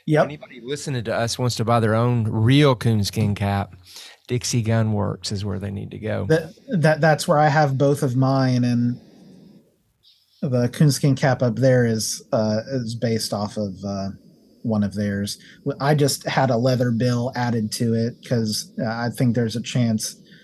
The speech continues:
Speaker 1: Cro-, Crockett's coonskin cap had a bill, but, you know.
Speaker 2: That's
Speaker 1: Anyway.
Speaker 2: interesting. So tell me a little bit, I'm curious, as, uh, you know, here at our museum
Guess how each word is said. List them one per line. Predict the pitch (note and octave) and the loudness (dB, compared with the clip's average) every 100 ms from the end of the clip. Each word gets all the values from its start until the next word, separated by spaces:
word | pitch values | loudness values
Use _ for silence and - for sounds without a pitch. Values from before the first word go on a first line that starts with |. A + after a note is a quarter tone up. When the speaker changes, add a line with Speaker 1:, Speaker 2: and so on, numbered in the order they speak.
| - - - | -20 -20 -6
Speaker 1:
Cro-, | - D#3 - _ _ - - | -2 -2 -4 _ _ -20 -20
Crockett's | - E3+ C3+ C3+ - | -2 0 0 -2 0
coonskin | D3 B2 - A#2+ | 2 2 2 0
cap | - A#2+ | 0 -2
had | A#2+ A2+ | 0 -2
a | A2 | 0
bill, | A2+ A2+ G#2+ | 0 0 0
but, | G#2 G#2+ G#2 - - - - - - _ _ _ _ - _ _ | -2 -2 -4 -10 -20 -20 -20 -20 -20 _ _ _ _ -20 _ _
you | A2 | -8
know. | F#2 F2 - - - - - _ | -8 -8 -14 -20 -20 -20 -20 _
Speaker 2:
That's | B2+ G#2+ | 2 4
Speaker 1:
Anyway. | C#3+ | 2
Speaker 2:
interesting. | D3 A#2+ - G#2+ G#2 - - - C3+ | 0 -6 -6 -4 -6 -8 -12 -6 -6
So | - D#3+ F3+ F3 E3+ - - - - | -6 -2 0 0 -2 -6 -18 -20 -8
tell | G#3 D4 | -4 0
me | G4+ | 0
a | |
little | G#3+ F3 G3+ | 2 2 2
bit, | D3+ D#3 - | 2 2 2
I'm | D3 D3 | 0 0
curious, | C#3 - A3+ B3+ D3 C3+ B2+ | -2 -4 -2 2 4 2 0
as, | - C#3 D#3+ E3 - | 0 2 2 0 -4
uh, | - C3+ B2+ B2 | -2 0 0 -2
you | C#3+ | -2
know, | B2 | -2
here | A2+ D#3+ D#3 | -4 -2 0
at | |
our | B2+ C#3 | 2 2
museum | D3 B2+ B2 A#2+ A#2+ A#2+ | 0 -2 -2 0 2 0